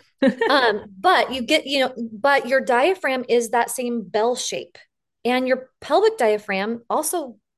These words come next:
goes up and down as well. But things get dysfunctional, things get disconnected. Um, and so we, and we sit a lot,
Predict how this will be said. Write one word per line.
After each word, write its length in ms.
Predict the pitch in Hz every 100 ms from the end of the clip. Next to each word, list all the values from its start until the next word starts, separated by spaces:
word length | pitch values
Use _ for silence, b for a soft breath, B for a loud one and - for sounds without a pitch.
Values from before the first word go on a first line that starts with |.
| -
goes 380 | 190 233 226 226 -
up 220 | 208 208
and 120 | 202
down 280 | 190 175 175
as 160 | 175 180
well. 340 | 196 - - B B B B B B B _ _ _ _ _ -
But 200 | 302 302
things 280 | 381 403
get 180 | - 381
dysfunctional, 760 | 381 370 381 427 - 220 190 -
things 320 | 220 233 240
get 200 | 302 -
disconnected. 920 | 277 277 - 254 269 - 220 - 226 _ _ _ _
Um, 540 | 214 208 196 190 202 233 -
and 140 | 233
so 600 | 226 247 233 240 254 - - _
we, 140 | 226 -
and 80 | 262
we 80 |
sit 140 | 262 427
a 60 |
lot, 260 | 311 -